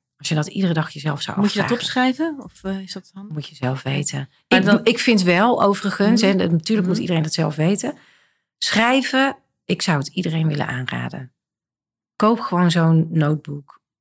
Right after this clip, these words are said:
Speaker 1: Schrijf je gedachten op. Schrijf op hoe je echt over dingen denkt. Al is het maar voor jezelf.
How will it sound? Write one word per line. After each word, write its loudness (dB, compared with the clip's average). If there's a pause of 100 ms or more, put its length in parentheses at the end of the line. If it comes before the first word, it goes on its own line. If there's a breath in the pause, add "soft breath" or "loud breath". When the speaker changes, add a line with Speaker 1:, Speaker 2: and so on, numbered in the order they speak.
Speaker 1:
Schrijf 0
je 0
gedachten -2
op. -8
Schrijf 0
op -4
hoe -10
je -8
echt -2
over -2
dingen 0
denkt. 0 (1000 soft breath)
Al 0
is 0
het -8
maar 4
voor 0
jezelf. 2